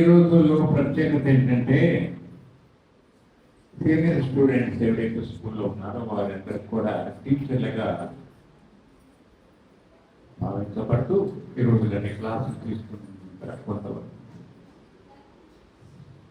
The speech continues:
మేమే క్లాసులో తీసుకున్నారా? పై చిన్న క్లాసులో తీసుకున్నారా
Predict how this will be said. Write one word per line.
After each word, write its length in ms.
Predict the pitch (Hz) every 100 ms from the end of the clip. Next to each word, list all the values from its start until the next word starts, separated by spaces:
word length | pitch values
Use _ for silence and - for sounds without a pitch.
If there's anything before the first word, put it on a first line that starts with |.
| - _ _ - _ -
మేమే 240 | 170 180 175
క్లాసులో 380 | 165 160 139 165 160
తీసుకున్నారా? 540 | 156 - 135 147 143 - -
పై 120 | 156 156 -
చిన్న 160 | 170 175
క్లాసులో 360 | 175 160 139 151 147
తీసుకున్నారా 520 | 143 - 127 127 123